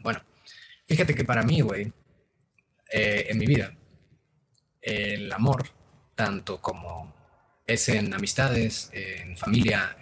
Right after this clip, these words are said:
en parejas, pues ha influido mucho realmente esta parte, así que se me hace algo muy importante y prácticamente lo que podría ser la parte más bonita, si no es que literalmente la única parte bonita de la vida, güey,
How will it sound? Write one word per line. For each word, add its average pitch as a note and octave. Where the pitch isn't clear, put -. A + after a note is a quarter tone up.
en F2+
parejas, -
pues -
ha B2+
influido C#3+
mucho -
realmente G2
esta A2+
parte, A2
así G#2+
que -
se -
me B2
hace C3
algo C3
muy B2+
importante A2
y A#2
prácticamente G#2+
lo G2+
que -
podría G#2
ser A2+
la G#2+
parte -
más C3
bonita, B2
si -
no G#2+
es G#2+
que -
literalmente G2+
la -
única D3
parte A2
bonita G2+
de G2
la F#2
vida, G#2
güey, A#2+